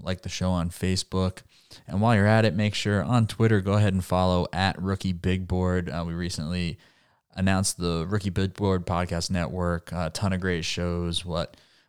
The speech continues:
uh, you became accustomed to on the N F L Draft Bible, or formerly the N F L Draft Bible Podcast Network feed, will be available over there. So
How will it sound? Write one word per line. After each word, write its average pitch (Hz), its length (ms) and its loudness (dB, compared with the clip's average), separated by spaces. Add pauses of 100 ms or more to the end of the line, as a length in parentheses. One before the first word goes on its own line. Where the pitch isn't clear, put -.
uh, 71 380 -6 (360)
you 92 120 -10
became 92 240 -4
accustomed 87 400 -2
to 92 100 -2
on 85 100 0
the 85 80 0
N 85 100 -2
F 82 120 -8
L 80 80 -4
Draft 87 340 0
Bible, 87 520 -2
or 64 80 -6
formerly 117 340 4
the 95 80 2
N 90 80 0
F 87 80 -4
L 90 80 -2
Draft 87 300 -2
Bible 87 260 0
Podcast 87 540 -2
Network 87 320 -4
feed, 90 320 -4
will 80 100 -6
be 80 120 -6
available 82 500 -4
over 76 200 -6
there. 98 320 0
So 82 320 -8